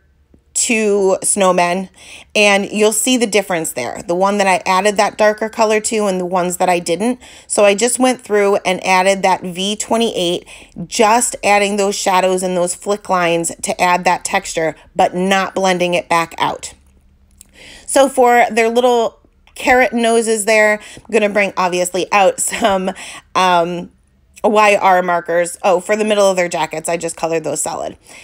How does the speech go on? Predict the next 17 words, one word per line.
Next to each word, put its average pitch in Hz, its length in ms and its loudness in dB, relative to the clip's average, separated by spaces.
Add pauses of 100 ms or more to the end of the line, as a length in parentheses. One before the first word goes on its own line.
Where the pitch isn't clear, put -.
(640)
So 247 160 6
I'm 254 180 4
using 277 320 2
a 254 60 0
three 226 320 -4
color 208 320 2
blend 190 320 -2
here. 190 300 0
Honestly, 208 420 -2
I 180 80 -2
didn't 190 240 -6
get 185 140 0
a 180 40 0
whole 175 220 -2
lot 170 200 2
of 170 40 -6
contrast, 175 640 -2